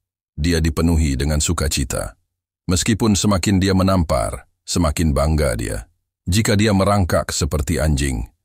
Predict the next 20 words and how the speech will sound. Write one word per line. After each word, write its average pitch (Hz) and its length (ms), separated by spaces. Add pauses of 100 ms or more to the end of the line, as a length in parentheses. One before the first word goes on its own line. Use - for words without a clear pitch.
(180)
dia 120 240
mungkin 123 320
tidak 110 320
akan 101 240
bisa 104 240
mengangkat 101 560
kepalanya 95 560
lagi 98 480
di 90 160
grup 95 320
rookie 98 320
mercenary. 82 640 (1600)
Zulei 110 320
bergegas 101 720
menuju 101 320
markas 98 480
secepat 104 480
yang 104 160
dia 98 160
bisa. 80 560